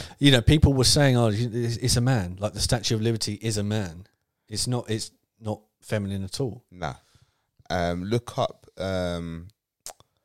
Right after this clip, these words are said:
Speaker 2: I think it was the statue of, of Lucifer. I can't remember what artist, a famous artist, made this statue, and it looks strikingly the same, like, the same pose, same,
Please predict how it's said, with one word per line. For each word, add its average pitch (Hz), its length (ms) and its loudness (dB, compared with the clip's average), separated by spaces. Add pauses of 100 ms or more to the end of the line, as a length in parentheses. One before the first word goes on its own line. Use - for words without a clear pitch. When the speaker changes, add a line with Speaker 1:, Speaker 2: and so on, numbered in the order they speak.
(140)
Speaker 2:
I - 60 -12
think - 280 -10
it - 80 -14
was 85 140 -12
the 87 260 -6
statue - 800 -6
of, 90 340 -6 (540)
of 85 160 -14
Lucifer. 92 840 -4 (920)
I - 80 -14
can't 87 220 -6
remember 85 280 -6
what 76 240 -8
artist, 71 420 -6
a - 20 -16
famous 78 420 -8
artist, 71 400 -8
made 78 400 -8
this 71 140 -16
statue, - 680 -12 (200)
and 76 260 -12
it 71 160 -8
looks 80 220 -8
strikingly 92 1200 -2 (1300)
the - 120 -10
same, 73 520 -2
like, 73 180 -6
the - 60 -14
same 87 320 -4
pose, 82 480 -6
same, 85 920 -8